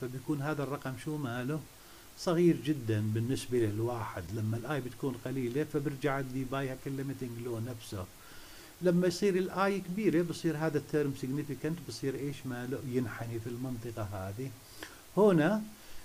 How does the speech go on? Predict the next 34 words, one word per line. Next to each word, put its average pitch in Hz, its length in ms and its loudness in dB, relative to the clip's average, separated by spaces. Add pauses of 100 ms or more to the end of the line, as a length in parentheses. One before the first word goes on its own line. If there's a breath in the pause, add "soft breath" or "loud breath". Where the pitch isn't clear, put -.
(140 loud breath)
نفس 233 180 0
الشيء 165 440 4
المنحنى 151 520 6
هون 139 220 2
بصير 151 360 4
تضيف 139 280 -2
له 127 380 0
هذا، 113 120 0
وعلى 120 200 0
فكرة 160 260 0
هذا 151 260 4
بيكبر 139 420 0
بسرعة، 123 500 -2 (540 loud breath)
فبتلاحظ 143 560 2
انه 147 220 0
بصير 151 460 4 (200)
يزداد 123 560 2
هون 117 220 0
وممكن 139 440 0
يصير 123 260 -2
قيمته 123 440 -2
اكبر 120 300 -2
من 107 220 0
واحد. 104 500 -4 (760 loud breath)
فهذه 185 320 4
كمان 180 600 2
ايش؟ 160 400 0 (140)
form 139 240 2 (100)
ثالثة. 107 400 -4 (120)
فالاكستندد 165 640 -2 (100)
لو 160 160 4
هذا 143 260 0
القانون 139 440 0
اللي 123 380 0